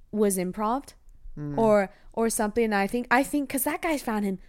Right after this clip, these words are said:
Speaker 1: so <laughs> hilarious.
Speaker 2: Oh, that's funny.
Speaker 1: So, um, more
Speaker 2: Or you just thought,
Speaker 1: hilarious
Speaker 2: yeah.
Speaker 1: than I think someone in his position would be. So I wonder if it, it was just the actor
Speaker 2: Interesting.
Speaker 1: being like, "Huh," 'cause some of their, so much of their stuff was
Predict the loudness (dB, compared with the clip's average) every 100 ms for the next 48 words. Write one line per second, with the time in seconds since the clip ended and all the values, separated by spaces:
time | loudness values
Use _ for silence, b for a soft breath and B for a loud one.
0 | b b b -2 0 8 8 10 6 4
1 | 4 4 4 4 2 -4 -6 -8 -8 -8
2 | -6 -6 -10 -14 -10 -10 -10 -14 -20 _
3 | -6 2 2 2 -2 -2 -2 0 -2 0
4 | 2 2 0 2 2 2 2 0 -2 -6
5 | -4 -4 -4 -6 -10 -18 -20 -20 -10 -8
6 | -6 -8 -6 -6 -4 -4 -4 -6 -8 -8
7 | -8 -8 -6 -4 -4 -4 -4 -4 -4 -4
8 | -6 -8 -8 -6 -6 -8 -10 -12 -8 -6
9 | -4 -6 -10 -12 -12 -12 -20 -20 -20 _
10 | _ -20 -20 _ -16 -14 -14 -16 -18 -20
11 | -20 -20 _ _ -20 -18 -18 -20 -18 -8
12 | -6 -4 -8 -6 -8 -4 -4 0 0 2
13 | 2 0 -2 -2 -2 -4 -4 -4 -4 -2
14 | -2 -4 b b b b 2 2